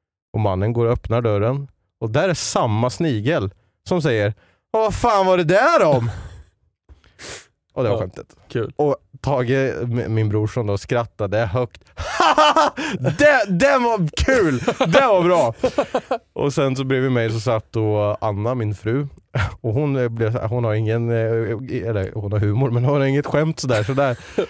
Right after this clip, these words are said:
Speaker 1: Så hon bara, "Det var en gång och den var sandad." Och min brorson bara, "Nej!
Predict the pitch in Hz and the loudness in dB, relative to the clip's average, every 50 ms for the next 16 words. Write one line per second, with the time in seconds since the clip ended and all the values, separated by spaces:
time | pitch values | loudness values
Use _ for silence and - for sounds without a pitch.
0 | - - - - - 151 151 160 170 175 165 151 123 101 101 - _ - - - | -6 -16 -12 -6 -2 0 2 2 2 2 0 0 0 0 -2 -6 _ -20 -20 -20
1 | - _ - _ _ _ _ _ _ _ _ _ - - 113 131 123 131 160 202 | -20 _ -20 _ _ _ _ _ _ _ _ _ -8 -2 0 0 0 2 2 2
2 | 214 202 180 151 131 123 139 143 131 117 107 95 98 110 - - - 127 120 131 | 2 2 2 2 2 2 2 2 2 0 0 -2 -2 -4 -6 -6 -4 -2 0 0
3 | 123 120 117 120 - - 143 135 127 113 101 98 131 131 113 92 87 - _ _ | 0 0 -2 -2 -2 -2 -2 -2 -2 -2 -2 0 0 -2 -2 -4 -8 -16 _ _
4 | _ _ _ - - - - 226 - - - - - - - - - - - - | _ _ _ -10 -8 -6 -4 -4 -4 -4 -6 -6 -6 -8 -12 -14 -14 -18 -12 -6
5 | - 202 - - - - - - - - 113 110 110 113 123 143 147 127 117 101 | -6 -6 -4 -4 -6 -4 -4 -8 -6 -4 -4 -2 -2 -2 0 0 0 0 0 -2
6 | - 147 143 143 123 104 92 - - - _ _ _ _ _ _ _ - 120 147 | -2 -2 -2 0 0 -2 -2 -4 -6 -12 _ _ _ _ _ _ _ -2 0 0
7 | 208 262 359 190 113 101 98 90 - | 2 2 2 0 0 -2 -2 -4 -4